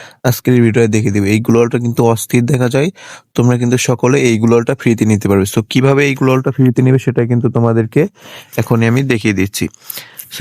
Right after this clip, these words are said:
এখানে যদি আমরা মিশনের দিকে তাকাই, তাহলে কিন্তু দেখতেই পারছি এখানে লেখা আছে বিআর অথবা সিএস র্যাঙ্কে যদি তোমরা মোটমাট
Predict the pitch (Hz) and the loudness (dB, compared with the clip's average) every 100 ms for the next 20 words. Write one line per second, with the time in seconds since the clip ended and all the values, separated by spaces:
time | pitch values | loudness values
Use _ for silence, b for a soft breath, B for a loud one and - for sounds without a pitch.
0 | 123 131 139 143 151 143 143 131 131 135 | 0 0 0 0 0 0 0 0 2 0
1 | 139 - 135 123 110 120 127 123 120 123 | 0 -2 -2 -2 -2 -2 0 0 0 0
2 | 123 113 117 131 123 117 110 101 107 107 | 0 0 0 2 2 0 -2 0 0 0
3 | 107 110 110 117 107 117 123 127 131 127 | 0 -2 -2 -2 2 2 2 0 0 0
4 | 120 117 110 - 110 98 90 - B B | 0 0 0 0 -4 -2 -4 -4 B B
5 | B 117 120 120 127 127 127 123 127 127 | B 0 2 2 0 0 0 0 2 0